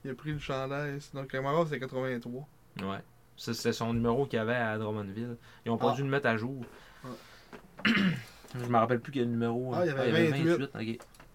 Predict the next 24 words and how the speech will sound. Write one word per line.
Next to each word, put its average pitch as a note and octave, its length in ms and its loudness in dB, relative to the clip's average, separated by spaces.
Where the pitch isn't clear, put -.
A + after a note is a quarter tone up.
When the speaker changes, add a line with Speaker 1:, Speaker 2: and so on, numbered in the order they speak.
Speaker 1:
Il G#2+ 40 -16
y G#2+ 40 -12
avait A2 100 -12
Flip. C3 200 -10
Speaker 2:
Bon. D#3+ 160 -6
Speaker 1:
Parce - 120 -20
que C#3 80 -8
c'est C3+ 280 -4
Cassim G#3+ 460 2
qui F#3+ 60 0
a F3+ 40 2
le E3 60 0
vingt-huit. D#3+ 400 -2
Speaker 2:
Cassim, D4 720 8
ouais. D#3+ 100 8
Speaker 1:
<laughs> F3 80 2
Cassim ! F4+ 960 12
Speaker 2:
C'est E3+ 200 4
lui. F#3 260 4
Speaker 1:
C'est C4 300 0
lui. A#3 240 -6
Mais A#3 160 4
ouais, A#3 200 8
euh, F#3+ 540 -4